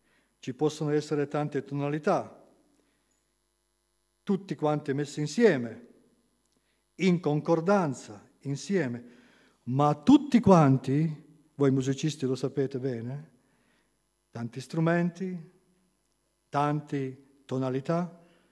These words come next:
ma in un'opera, sapete tutti quanti, sono concordi, sono in accordo verso in una sola direzione. Questa direzione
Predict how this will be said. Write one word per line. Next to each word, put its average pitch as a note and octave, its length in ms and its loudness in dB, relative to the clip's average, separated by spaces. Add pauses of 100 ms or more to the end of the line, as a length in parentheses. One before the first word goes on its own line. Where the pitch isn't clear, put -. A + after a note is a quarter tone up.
(200)
ma D#3+ 400 2
in D#3+ 100 2
un'opera, E3 880 4 (280)
sapete E3+ 460 2
tutti E3+ 240 -2
quanti, D#3+ 540 2 (520)
sono C#3+ 320 0
concordi, D#3 720 2
sono D3 240 0
in D3+ 100 2
accordo F3+ 840 0
verso E3 840 2
in D#3+ 100 0
una E3+ 180 4
sola E3 420 2
direzione. A#2+ 800 -6 (460)
Questa A#3 340 4
direzione D#3+ 840 2